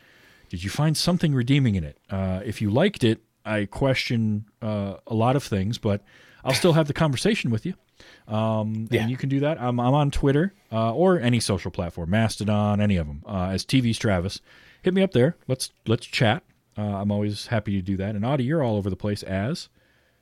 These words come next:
Speaker 2: The Audie Norman.
Speaker 1: Awesome.
Speaker 2: And I'm pretty much just sticking with Twitter and Instagram right now. So
Speaker 1: I mean, that's where I'm most active on Twitter.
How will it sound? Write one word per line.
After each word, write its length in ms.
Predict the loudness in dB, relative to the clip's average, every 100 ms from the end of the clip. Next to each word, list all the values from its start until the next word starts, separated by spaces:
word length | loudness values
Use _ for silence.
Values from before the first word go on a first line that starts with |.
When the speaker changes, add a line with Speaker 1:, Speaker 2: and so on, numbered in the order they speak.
| _ _ _ -8
Speaker 2:
The 480 | -4 0 2 2
Audie 320 | 2 2 2 2
Norman. 420 | 0 -2 -6 -12 -16 _ _ _ _ _ -10
Speaker 1:
Awesome. 360 | -2 -2 -2 -8 _ _ _ _ _ _ _ 0
Speaker 2:
And 80 | 0
I'm 80 | 4
pretty 180 | 4
much 180 | 4 2
just 140 | -2 -2
sticking 280 | -2 -2
with 120 | -2 -4
Twitter 280 | -6 -6
and 120 | -4 -6
Instagram 400 | -10 -8 -6 -6
right 140 | -8
now. 220 | -10 -10
So 200 | -10 -6
Speaker 1:
I 400 | -6 -8 -16 _
mean, 100 | 2
that's 140 | 2 6
where 200 | 6 6
I'm 180 | 4 4
most 280 | 4 4 2
active 300 | 0 0 2
on 120 | 0
Twitter. 360 | 0 0 0